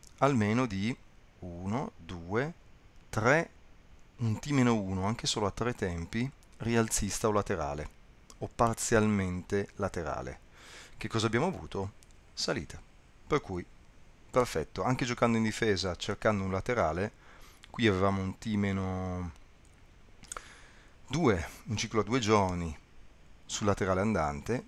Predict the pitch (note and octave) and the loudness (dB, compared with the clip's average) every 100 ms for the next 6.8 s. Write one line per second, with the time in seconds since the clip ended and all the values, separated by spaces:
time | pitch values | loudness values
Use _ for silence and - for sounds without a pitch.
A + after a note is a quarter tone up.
0 | - - F3 D3 D2+ - A#2 A2+ A#2 - | -14 -6 -2 -2 0 0 2 2 0 -8
1 | - - - - - A2+ A2 G2 - - | -20 -20 -20 -6 -2 4 4 2 0 0
2 | B2+ G#2+ F#2 - G#2 - A#2+ G2+ G2 G2+ | 0 0 -2 -2 -2 -2 0 0 -2 -2
3 | A2+ G2+ G#2 - - G#2+ - G#2 - - | 0 -2 -4 -6 -4 -4 -4 -6 -8 -8
4 | A2+ F#2+ E2+ D#2+ - - - - - - | -4 -2 -4 -6 -12 -20 -20 -20 -20 -12
5 | F#2+ F#2 F2+ E2+ D#2+ D#2 D2 - - - | -6 -4 -4 -4 -4 -6 -10 -16 -20 -14
6 | - C#3+ A#2 D3+ G2 G2+ C#3 | -2 2 4 2 0 0 0